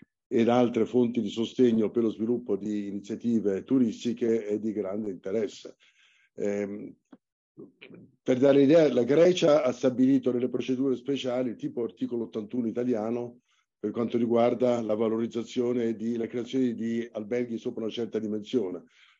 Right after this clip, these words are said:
Cioè si passa al di là delle competenze comunali o regionali e diventa un interesse nazionale il, la valorizzazione e la creazione di complessi turistici, proprio perché per loro il turismo è una delle componenti fondamentali dell'export e del pil.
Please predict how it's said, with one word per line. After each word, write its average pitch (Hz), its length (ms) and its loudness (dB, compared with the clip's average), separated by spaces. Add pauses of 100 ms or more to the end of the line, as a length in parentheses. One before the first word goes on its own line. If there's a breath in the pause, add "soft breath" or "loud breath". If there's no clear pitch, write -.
(140 soft breath)
Cioè 120 160 0
si 113 180 -2
passa 127 480 2
al 117 140 2
di 113 100 0
là 127 200 4
delle 113 260 0
competenze 107 680 -4
comunali 107 680 -2
o 101 180 0
regionali 101 720 -4 (380 soft breath)
e - 80 -10
diventa 120 400 2
un 117 120 2
interesse 117 440 -4
nazionale 110 920 -4 (340)
il, 110 200 -2
la 110 260 0
valorizzazione 110 600 0
e 120 60 -2
la 110 60 -4
creazione 113 340 -6
di 110 120 -2
complessi 104 460 -8
turistici, 95 640 -8 (380)
proprio 120 300 4
perché 131 180 4
per 170 180 4
loro 123 600 4 (240)
il 110 80 -4
turismo 123 640 2
è 113 60 -4
una 120 280 2
delle 104 240 -2
componenti 104 560 -6
fondamentali 107 880 -2
dell'export 101 920 -4
e 95 120 -6
del 90 180 -6
pil. 87 400 -4